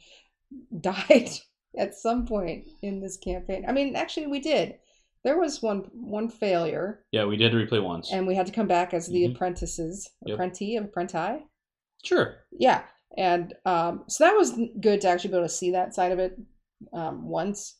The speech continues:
Speaker 2: <laughs> Once.
Speaker 1: But
Speaker 2: <laughs> We're done. <laughs> All right.
Speaker 1: So, yeah, maybe we do need to do the veteran level next time, or legacy level. Um,
Speaker 2: Legendary level,
Speaker 1: whatever it is,
Speaker 2: yeah,
Speaker 1: legendary.
Speaker 2: right.
Speaker 1: Um,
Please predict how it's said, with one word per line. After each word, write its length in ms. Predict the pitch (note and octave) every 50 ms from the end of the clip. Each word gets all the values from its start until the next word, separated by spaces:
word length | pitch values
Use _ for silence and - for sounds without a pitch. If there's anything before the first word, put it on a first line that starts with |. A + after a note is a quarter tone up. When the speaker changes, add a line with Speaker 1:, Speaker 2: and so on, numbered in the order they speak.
| -
Speaker 2:
<laughs> 80 | C3 -
Once. 520 | F#3+ F3+ F3+ E3 D#3+ C#3 C3 - - F3+ F3+
Speaker 1:
But 400 | G3+ G3+ - G#3+ G#3 G#3+ G3 G3
Speaker 2:
<laughs> 0 |
We're 100 | G#3 G3+
done. 320 | F3+ D#3+ C#3+ C3 B2 -
<laughs> 40 | -
All 240 | F3 - - F#3 E3
right. 100 | E3 -
Speaker 1:
So, 120 | - B3+
yeah, 180 | C4 B3+ G#3 F#3+
maybe 240 | G3 G3+ G#3+ A#3 B3
we 120 | A#3+ A#3+ A3
do 140 | G#3 G#3
need 220 | G#3 G3+ G3+ G3+ G3
to 300 | - G#3 F#3 F#3 F3+ F#3 - - F3
do 160 | F#3 F#3+ F3+
the 160 | E3+ F3 E3
veteran 440 | D#3+ D#3+ E3 E3+ E3 D#3+ D#3+ D#3+ D#3+
level 440 | D#3 D3+ C#3 C#3+ D3 D#3 D#3 D#3+ - _ - - _ -
next 320 | G3+ F3+ D#3+ D#3+ - - -
time, 240 | - C3 A#2+ C#3
or 80 | D3 D#3+
legacy 360 | E3 D#3+ D#3+ D#3+ D#3+ - - D#3
level. 360 | - - A#3 A3+ G3+ F#3 - _ _ _ - _ -
Um, 100 | - - -
Speaker 2:
Legendary 380 | A2 G#2 G2 F#2+ E2+ E2+ E2
level, 100 | E2+ F2 F2
Speaker 1:
whatever 320 | E2+ E2 - - - -
it 60 | - -
is, 120 | E2 -
Speaker 2:
yeah, 60 | - -
Speaker 1:
legendary. 420 | - - - - - - - - - _ _ _ _ _ _ _ -
Speaker 2:
right. 260 | D#3+ D#3+ D3 C3 A#2
Speaker 1:
Um, 200 | A#2 C#3+ E3 E3+